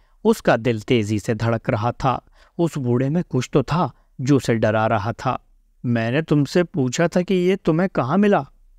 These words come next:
उसने अपनी आवाज़ में थोड़ी सख्ती लाते हुए कहा। "ये लाइटर, ये तो मुझे बस मिल गया था," हेयर ने उसकी आंखों में देखते हुए बोला। "क्या आप बैठेंगी नहीं मैडम?" "कहाँ से मिला?"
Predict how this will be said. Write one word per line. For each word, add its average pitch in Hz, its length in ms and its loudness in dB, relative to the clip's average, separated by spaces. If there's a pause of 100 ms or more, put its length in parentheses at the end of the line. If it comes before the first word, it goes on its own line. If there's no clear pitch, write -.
(260)
उसने 139 300 -2
अपनी 120 260 0
आवाज़ 113 420 2
में 117 100 0
थोड़ी 123 300 2
सख्ती - 400 -2
लाते 117 280 0
हुए 117 200 0
कहा। 117 300 -4 (460)
"ये 131 320 0
लाइटर, 202 420 2 (300)
ये 147 360 0
तो 214 120 2
मुझे 196 200 0
बस 196 240 0
मिल 135 180 4
गया 117 240 -2
था," 180 220 -2 (680)
हेयर 139 260 4
ने 117 140 0
उसकी 123 340 0
आंखों 123 320 0
में 113 160 0
देखते 123 360 0
हुए 117 200 2
बोला। 120 300 0 (460)
"क्या 143 140 4
आप 143 120 2
बैठेंगी 135 580 -2
नहीं 170 200 2
मैडम?" 151 280 2 (340)
"कहाँ 127 320 0
से 196 160 0
मिला?" 190 280 2